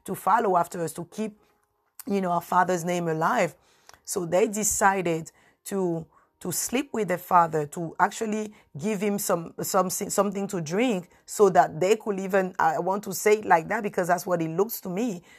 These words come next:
They took advantage of their father while he was asleep. One sister af-,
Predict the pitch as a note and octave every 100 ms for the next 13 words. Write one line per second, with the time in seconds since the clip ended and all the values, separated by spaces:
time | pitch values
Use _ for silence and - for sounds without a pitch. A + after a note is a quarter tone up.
0 | _ F#3+ F3 - A#3+ A#3 F3 F3 A#3+ C#4
1 | A3 F3+ F3 - F#3+ F3+ E3 F3+ F#3+ F3+
2 | D#3+ D#3 D#3+ - G3+ B3 A3 _ _ _
3 | _ _ - E3+ A3 C4+ C4+ B3 B3 G#3+
4 | G#3